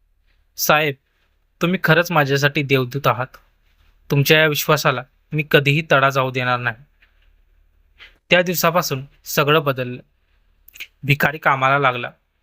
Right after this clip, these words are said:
सकाळपासून रात्रीपर्यंत फिरायचा. स्वस्तात चांगला तांदूळ विकायचा. लोकांना त्याच्यावर विश्वास वाटायला लागला. व्यापार वाढत गेला. काही महिन्यात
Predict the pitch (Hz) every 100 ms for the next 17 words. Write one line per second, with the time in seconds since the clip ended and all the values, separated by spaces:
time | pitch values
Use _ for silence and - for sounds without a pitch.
0 | _ _ _ - - 143 147 139 151 170
1 | 151 135 139 139 147 143 143 - 139 127
2 | 127 - - _ _ _ _ _ _ -
3 | - 156 - 180 175 - 147 143 151 143
4 | 139 151 135 - 127 - - _ _ _
5 | _ _ _ _ - 139 135 147 156 156
6 | 139 151 156 143 - 147 147 143 135 123
7 | 123 120 123 143 _ _ _ _ _ _
8 | _ 139 139 - 156 156 139 135 131 131
9 | 123 - _ _ _ _ _ - 165 185
10 | 180 160 160